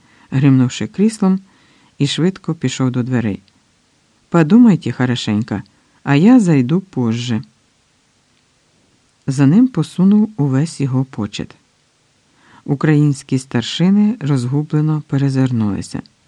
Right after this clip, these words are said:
Кравса охопив відчай. Це була найтяжча година в його житті. З нічних вулиць міста долинали постріли.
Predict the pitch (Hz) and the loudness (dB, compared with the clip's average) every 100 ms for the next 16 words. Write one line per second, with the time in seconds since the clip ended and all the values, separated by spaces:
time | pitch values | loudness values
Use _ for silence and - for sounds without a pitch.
0 | _ _ _ _ _ _ _ - _ - | _ _ _ _ _ _ _ -20 _ -2
1 | 147 214 220 - 214 - 175 - 143 - | 2 2 0 0 -2 0 -4 -2 -4 0
2 | 135 135 123 117 - - _ _ _ _ | 0 0 -2 -4 -8 -10 _ _ _ _
3 | _ _ - _ - 143 147 151 147 139 | _ _ -20 _ -2 0 2 0 0 2
4 | 139 135 - 160 185 - 180 156 131 135 | 2 2 -2 -2 -2 -4 -2 0 0 0
5 | 147 151 143 127 127 131 131 131 - 110 | 2 0 -2 -2 0 -2 -2 -6 -6 -6
6 | 127 _ _ _ _ _ _ _ _ _ | -6 _ _ _ _ _ _ _ _ _
7 | _ 139 139 147 - 156 139 143 143 151 | _ -2 2 2 2 0 0 -2 0 0
8 | 143 - 131 165 - 160 165 - 139 147 | 0 2 2 2 -2 -4 -4 -4 -2 0
9 | 127 123 123 127 - 123 - - 107 | 2 2 0 -2 -4 -8 -8 -8 -8